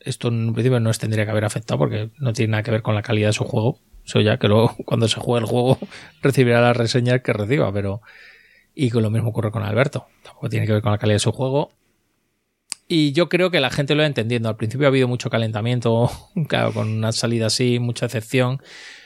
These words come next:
Pero poquito a poquito se han ido poniendo las cosas en su sitio y sí se ha descubierto que los,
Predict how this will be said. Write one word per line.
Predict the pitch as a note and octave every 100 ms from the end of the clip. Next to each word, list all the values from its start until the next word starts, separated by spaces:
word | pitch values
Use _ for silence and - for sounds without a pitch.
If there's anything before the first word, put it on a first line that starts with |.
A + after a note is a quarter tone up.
| _
Pero | - A#2
poquito | C#3 C3+ -
a |
poquito | C#3+ C#3+ -
se | -
han | B2
ido | B2
poniendo | B2+ B2+
las | A#2
cosas | - B2+
en | A#2+
su | B2+
sitio | - B2 C3+
y |
sí | A#2+ - G#2
se | -
ha | G#2+
descubierto | G2 - G#2+ G#2 A2+
que | A#2
los, | G#2+ G2 A2